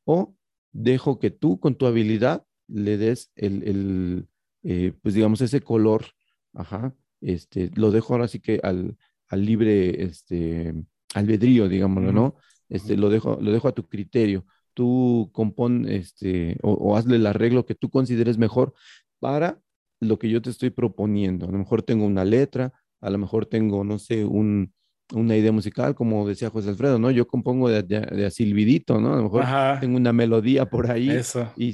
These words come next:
Speaker 1: y, y, este, y a lo mejor yo le digo, pues no, pues va más o menos así, y, y él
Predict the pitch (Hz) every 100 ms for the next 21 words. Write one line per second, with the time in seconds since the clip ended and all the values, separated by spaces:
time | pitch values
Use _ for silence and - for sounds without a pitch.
0 | - 123 117 120 113 101 - 110 101 101
1 | 104 110 110 107 127 135 135 - _ _
2 | - 113 117 117 147 160 147 127 135 135
3 | 135 135 120 120 110 101 143 170 175 -
4 | 117 107 104 101 98 113 120 120